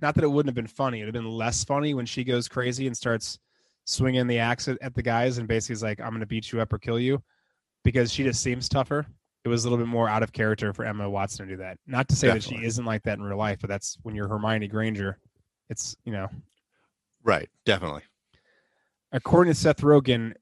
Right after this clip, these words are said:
Speaker 1: fifty percent of the movie was ad-libbed, but Evan Goldberg actually says it was close to eighty-five percent.
Speaker 2: <laughs>
Speaker 1: So that's a lot.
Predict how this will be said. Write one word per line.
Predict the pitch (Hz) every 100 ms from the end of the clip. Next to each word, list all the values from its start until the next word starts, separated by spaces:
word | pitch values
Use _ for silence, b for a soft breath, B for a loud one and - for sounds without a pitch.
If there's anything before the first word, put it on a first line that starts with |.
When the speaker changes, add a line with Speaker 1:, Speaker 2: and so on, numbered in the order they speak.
| - -
Speaker 1:
fifty | 156 - 190
percent | - 160 - 151
of | 135
the |
movie | 123 123 117
was | 110
ad-libbed, | 110 110 117 131 131
but | -
Evan | 139 135 135
Goldberg | 123 151 151 135
actually | 127 - 120
says | 131 117
it | 113
was | 107
close | - 120
to | -
eighty-five | 120 120 107 104 95
percent. | 101 - 95 - - 147 - 196
Speaker 2:
<laughs> | - 185 - 175 -
Speaker 1:
So | - 101 101 - - b b b -
that's | 170
a |
lot. | 135 139 123